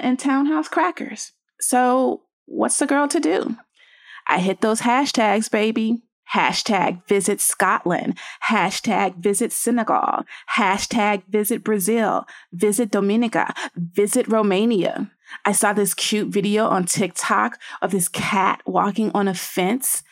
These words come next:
on the French countryside, and there was, like, this beautiful French music playing, of course. And I was like, "Oh, that looks so beautiful." And I downloaded it, and I go back to it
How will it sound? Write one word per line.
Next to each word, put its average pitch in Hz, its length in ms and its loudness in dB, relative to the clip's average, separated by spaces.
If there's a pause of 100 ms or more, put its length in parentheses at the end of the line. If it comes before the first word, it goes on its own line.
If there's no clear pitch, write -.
(360)
on 208 100 0
the 196 80 0
French 208 460 -2
countryside, 214 840 0
and 202 100 0
there 190 100 0
was, 196 180 -2
like, 185 140 -2
this 175 160 -2
beautiful 175 360 -2
French 180 340 -4
music 180 340 -2
playing, 175 360 0
of 170 100 -4
course. 175 280 0 (400)
And 208 160 0
I 214 80 0
was 226 160 -2
like, 175 220 -2 (100)
"Oh, 269 260 2
that 247 160 -2
looks 285 180 -2
so 294 140 0
beautiful." 247 680 -2 (380)
And 202 100 0
I 190 80 0
downloaded 214 640 2
it, 254 160 0
and 220 140 2
I 202 80 0
go 233 160 0
back 208 360 -2
to 262 120 0
it 220 100 -2